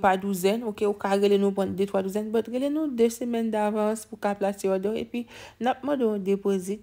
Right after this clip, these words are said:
paske gen anpil moun ki at last minute yo cancel, sa se tan ou fè moun gaspye, lèske moun de go da book yon lòt moun, de go da pran yon lòt moun, epi ou fè moun ap-, apre tan nou, apre, apre lè, lè arive ou di moun nan, ou pa, ou pa bezwen, lè whatever li pa. Bon, so, defo,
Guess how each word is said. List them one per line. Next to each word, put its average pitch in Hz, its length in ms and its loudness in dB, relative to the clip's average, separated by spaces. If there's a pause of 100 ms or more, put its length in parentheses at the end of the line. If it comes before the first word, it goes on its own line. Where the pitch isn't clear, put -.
paske 196 320 -4
gen 226 160 -2
anpil 226 180 -4
moun 214 280 -4 (920)
ki 202 280 -2
at 196 200 0
last 196 240 2
minute 208 200 0
yo 202 100 4
cancel, 247 640 0
sa 202 180 0
se 202 140 -2
tan 196 280 0
ou 196 80 -2
fè 190 140 2
moun 190 240 0
gaspye, 185 340 0
lèske 214 220 -2
moun 196 160 0
de 190 80 2
go 196 120 2
da 190 120 4
book 180 300 -4
yon 190 100 2
lòt 180 140 -2
moun, 202 120 -2
de 190 60 -2
go 190 120 0
da 190 140 0
pran 185 180 -2
yon 185 100 2
lòt 180 160 -4
moun, 254 160 -4
epi 202 160 -6
ou 196 40 -8
fè 196 120 -6
moun 185 180 -4
ap-, 180 220 -6 (160)
apre 185 200 -4
tan 269 200 0
nou, 302 100 -2 (300)
apre, 196 320 0 (120)
apre 196 380 2
lè, 196 180 2
lè 185 220 2
arive 190 280 0
ou 190 100 0
di 180 120 -2
moun 175 280 -2
nan, 175 240 -4
ou 175 140 -6
pa, - 120 -6 (380)
ou 175 100 -8
pa 175 140 -4
bezwen, 175 340 -2
lè 185 80 -2
whatever 180 400 -2
li 185 160 -2
pa. - 200 -6
Bon, 165 160 -8
so, 185 160 -6
defo, 269 320 2